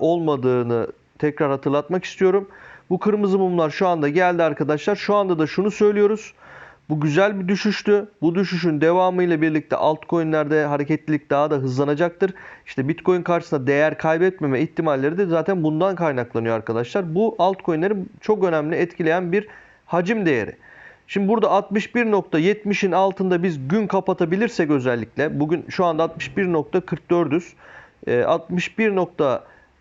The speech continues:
yetmişin altında gün kapatabilirsek o zaman arkadaşlar bizi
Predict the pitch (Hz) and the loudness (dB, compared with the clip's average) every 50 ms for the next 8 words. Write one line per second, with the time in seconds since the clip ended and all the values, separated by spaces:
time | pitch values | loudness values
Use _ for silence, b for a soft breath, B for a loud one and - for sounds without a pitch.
0 | - 127 127 156 190 185 185 196 190 - - 190 156 170 180 180 - - 175 156 | -6 -2 0 0 0 0 -2 -4 -4 -2 -2 0 2 2 2 0 0 -2 -2 0
1 | 135 127 123 127 151 170 170 147 - 156 143 - 156 - - 160 143 151 170 220 | 0 0 0 0 -2 -2 -2 -2 -4 -4 -2 -2 -2 -2 -2 -2 0 0 0 -2
2 | 240 - - 202 196 208 - B B B B B B B B B _ 190 220 240 | -2 -2 0 -2 -2 -2 -4 B B B B B B B B B _ 0 2 2
3 | 208 214 196 190 208 226 220 190 - 185 165 147 135 - 139 123 127 143 185 226 | 2 2 2 2 2 2 0 0 0 0 0 -2 -2 -2 -4 -4 -2 0 0 0
4 | 202 170 165 180 185 | 2 2 0 0 -2